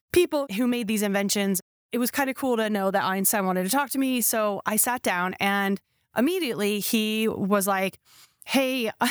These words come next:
I have a lot of things to tell you. So we're, this is just, like, the first of many. So I'll share the rest, whatever comes through." But he was like, "Listen,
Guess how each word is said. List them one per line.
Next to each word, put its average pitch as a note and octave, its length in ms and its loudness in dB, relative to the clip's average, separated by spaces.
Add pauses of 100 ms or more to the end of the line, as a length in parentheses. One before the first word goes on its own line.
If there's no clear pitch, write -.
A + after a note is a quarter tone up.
(720)
I F#3+ 100 0
have A3+ 120 0
a B3 60 0
lot B3+ 120 0
of C#4+ 60 -4
things C#4 160 0
to C#4+ 80 -2
tell A3 220 0
you. G#3 160 2
So A3 160 2
we're, G#3 120 0
this G3 160 2
is G3 180 0
just, G#3 220 2
like, G3 180 -2
the G3 100 0
first G3 260 0
of A3 80 -2
many. F#3+ 320 2
So F#3+ 240 2
I'll F#3 220 0
share G3+ 200 0
the G3 120 0
rest, F#3 240 0
whatever F#3 280 0
comes G3 280 2
through." G#3 340 -2
But G3 220 0 (380)
he A3 260 0
was G#3+ 120 0
like, G#3 280 -2
"Listen, G#3+ 400 0